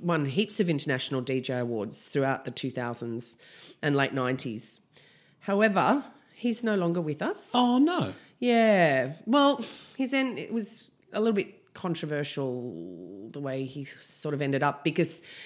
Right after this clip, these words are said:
Speaker 1: on August sixth, twenty twenty, he was arrested and charged with, um, sexual battery upon a woman.
Speaker 2: Oh.
Speaker 1: Apparently at a D J party they'd both been at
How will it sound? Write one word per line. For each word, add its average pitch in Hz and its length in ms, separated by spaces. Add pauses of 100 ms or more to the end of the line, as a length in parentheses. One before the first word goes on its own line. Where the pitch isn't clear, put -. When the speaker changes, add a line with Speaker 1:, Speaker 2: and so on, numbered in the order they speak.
(500)
Speaker 1:
on 185 400 (180)
August 202 500
sixth, - 360
twenty 175 280
twenty, 165 340
he 165 100
was 156 100
arrested 147 460
and 139 100
charged 139 460
with, 139 160 (160)
um, 131 320 (200)
sexual - 360
battery 143 360
upon 151 200
a 135 60
woman. 170 320 (360)
Speaker 2:
Oh. 117 300
Speaker 1:
Apparently 147 600
at 135 120
a 139 80
D 135 240
J 131 280 (180)
party 139 280
they'd 131 200
both 127 260
been 135 220
at 127 160